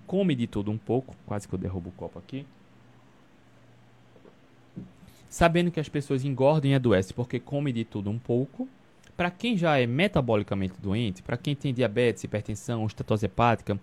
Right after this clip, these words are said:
como a colega que falou do ácido úrico elevado, pra quem tem ovários policísticos, pra quem tem obesidade, pra quem tem transtornos comportamentais compulsivos, até algumas frutas vai precisar evitar. Ok? É preciso entender isso.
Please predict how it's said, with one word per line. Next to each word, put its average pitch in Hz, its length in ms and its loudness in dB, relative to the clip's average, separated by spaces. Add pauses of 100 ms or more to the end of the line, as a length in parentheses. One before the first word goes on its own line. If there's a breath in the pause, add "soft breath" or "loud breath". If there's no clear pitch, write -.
(240 loud breath)
como 127 180 2
a - 20 -4
colega 110 320 2
que - 140 -12
falou 110 240 2
do 110 160 2
ácido 131 400 0
úrico 113 540 -2
elevado, 110 640 0 (280 loud breath)
pra 117 120 0
quem 139 200 -2 (140)
tem 139 140 2
ovários 123 360 2
policísticos, 107 760 -2
pra 120 160 -2
quem 151 240 0
tem 135 320 2
obesidade, 117 760 2
pra 127 160 0
quem 147 160 -2
tem 143 180 -2
transtornos 143 600 2
comportamentais 113 840 0
compulsivos, 120 580 -4 (420 soft breath)
até 160 280 -2
algumas 170 280 2
frutas 156 600 -2 (240 soft breath)
vai 123 100 0
precisar 110 460 -4
evitar. - 360 -10 (1500)
Ok? 160 440 -4 (260)
É 92 60 -4
preciso 160 280 -4
entender 151 280 -4
isso. 117 320 -10